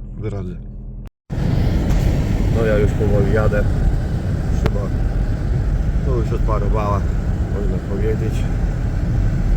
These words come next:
<clears throat> Ja jeżdżę w Wigilię co rok. No i, no, fajnie, że i w tym roku mi się udało wyskoczyć. Mam nadzieję, że coś fajnego uda się nagrać.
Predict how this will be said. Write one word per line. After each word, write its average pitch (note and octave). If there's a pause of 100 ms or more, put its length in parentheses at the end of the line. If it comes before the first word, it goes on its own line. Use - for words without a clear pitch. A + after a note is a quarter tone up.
(1200)
<clears throat> E3+ (840)
Ja D3+
jeżdżę C#3+
w B2+
Wigilię C3
co B2
rok. D3 (1400)
No -
i, -
no, B2 (220)
fajnie, A2+
że G#2+ (100)
i G#2+ (420)
w -
tym A#2+
roku A#2
mi -
się A2
udało A2
wyskoczyć. G#2+ (4000)
Mam G2+
nadzieję, G#2
że -
coś -
fajnego G#2+
uda G2+
się -
nagrać. A2